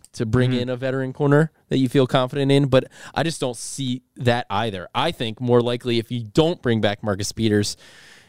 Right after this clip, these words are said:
Speaker 1: you're probably going, going into the year saying, "We think Brandon Stevens is ready," or maybe they bring back a Kyle Fuller, or we think that we have enough there to bridge the gap, and you're,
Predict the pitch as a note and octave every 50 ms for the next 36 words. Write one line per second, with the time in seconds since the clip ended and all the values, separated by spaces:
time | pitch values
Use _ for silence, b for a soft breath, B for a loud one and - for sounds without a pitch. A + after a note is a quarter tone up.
0 | B B B - C#3 C#3 - - D#3+ D3 D3 C#3+ C#3+ C#3 A#2+ B2+ B2 B2+ B2+ B2+
1 | - - - - - C3+ B2+ B2+ A#2+ A#2+ A2+ - A#2+ A2+ A#2 A2+ G#2 - B2 A2
2 | A2 G#2+ A2 B2 C#3+ D3 - _ - - D3 C3+ A#2 C3 B2+ B2 A#2+ A#2 - -
3 | A#2 A#2+ A#2 A2 G#2+ A#2 G#2+ G#2 A2+ A2 A2 A2 A2 A2 - b b b b b
4 | b b b _ - B2 C3 C3 B2 B2+ - _ - C#3 B2+ C3 C#3 B2+ A#2+ A#2+
5 | A2+ A#2+ A#2 A2+ A2+ A2+ A2+ - A#2+ - - - A2 G#2+ G#2+ - _ - B2+ A#2+
6 | A#2 A2+ A2 G#2+ G#2 G#2+ B B B B B B B - C#3 C3 B2+ A#2+ B2 B2
7 | B2 B2+ B2 - D3 C3+ C3 A#2 A#2+ A2+ A2 - _ - C#3 C3 A2+ C3+ B2+ B2+
8 | A#2+ A#2+ A#2+ B2 C3 D3 C#3 - - B2 A#2+ A#2 A2+ - - A#2 G#2+ B2+ B2+ A2
9 | G#2 A2+ G#2+ A#2 A2+ A2 A2 - - A2+ G#2+ G#2+ G#2+ G#2+ G#2+ A2 A2 A2 G#2+ A2+
10 | -